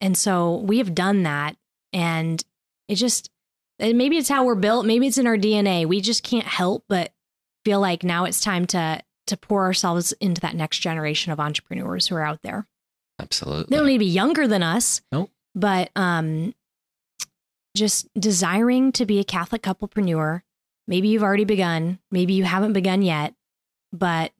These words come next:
Speaker 1: this is where you feel called. And you wanna, you wanna grow your business in a community of others who are gonna be completely all up in your business in the best way possible. <laughs>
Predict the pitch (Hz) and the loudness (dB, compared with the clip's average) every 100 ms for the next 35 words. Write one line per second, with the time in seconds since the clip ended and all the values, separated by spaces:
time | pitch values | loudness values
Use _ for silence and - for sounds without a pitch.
0 | _ 180 226 220 - 202 196 190 - 170 | _ -4 0 -2 0 0 2 2 0 -2
1 | - 170 - - _ _ _ _ _ _ | -2 -6 -8 -16 _ _ _ _ _ _
2 | 196 190 180 175 196 214 180 - _ _ | 0 2 2 2 2 0 -2 -10 _ _
3 | - 190 240 247 170 185 190 214 202 175 | -4 0 2 0 0 2 4 4 2 0
4 | 175 185 208 233 - - _ _ _ _ | 0 0 0 0 -2 -4 _ _ _ _
5 | _ 220 196 185 180 175 - _ _ _ | _ 0 2 2 2 0 -4 _ _ _
6 | - - 190 180 185 202 220 226 202 170 | -10 -4 0 2 4 4 4 2 2 0
7 | 170 170 180 - - 180 170 175 175 - | 0 0 0 -2 -2 0 2 2 0 -2
8 | 180 180 165 165 165 - _ _ _ _ | -4 -2 0 -2 -2 -6 _ _ _ _
9 | _ - 196 - 233 233 - 233 233 - | _ -2 -2 0 0 2 2 2 0 -4
10 | - 202 226 240 226 220 233 185 170 165 | -2 2 2 2 2 2 2 2 2 0
11 | 160 165 - 185 160 165 175 - 226 233 | 0 -2 -2 -2 0 -2 -2 0 0 0
12 | 196 151 156 180 151 143 175 _ _ _ | 0 -2 -2 -2 -2 -4 -4 _ _ _
13 | - | -6